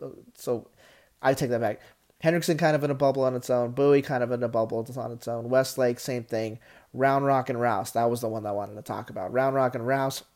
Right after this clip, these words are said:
similar performances, uh, similar length of show and whatnot. Uh,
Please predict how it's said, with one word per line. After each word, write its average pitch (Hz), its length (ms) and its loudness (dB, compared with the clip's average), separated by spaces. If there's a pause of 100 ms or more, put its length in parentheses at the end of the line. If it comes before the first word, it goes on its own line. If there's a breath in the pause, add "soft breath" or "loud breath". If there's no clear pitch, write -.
(720)
similar 151 400 4
performances, 143 880 0 (360 loud breath)
uh, 131 280 4
similar 139 360 2
length 127 280 0
of - 80 -10
show 131 400 4
and 127 100 0
whatnot. 127 500 -2 (160)
Uh, 107 460 0